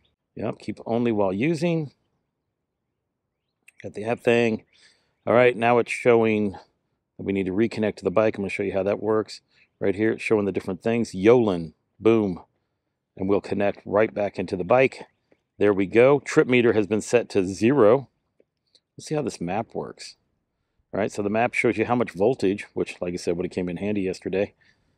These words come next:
And, uh, but I don't see the map. Let's see if it'll show up when we start riding. Uh, I don't see the map feature working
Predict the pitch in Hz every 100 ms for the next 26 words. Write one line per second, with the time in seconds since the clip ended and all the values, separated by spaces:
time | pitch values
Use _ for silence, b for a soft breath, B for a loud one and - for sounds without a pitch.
0 | _ - 104 104 107 104 110 107 104 _
1 | 113 104 107 104 92 113 117 - - -
2 | 120 104 95 95 110 113 110 101 - 110
3 | - 98 - 110 101 98 92 90 101 85
4 | 92 98 104 107 - _ - - 139 160
5 | 165 170 190 220 - 175 143 139 165 -
6 | 190 180 190 170 202 - 214 214 165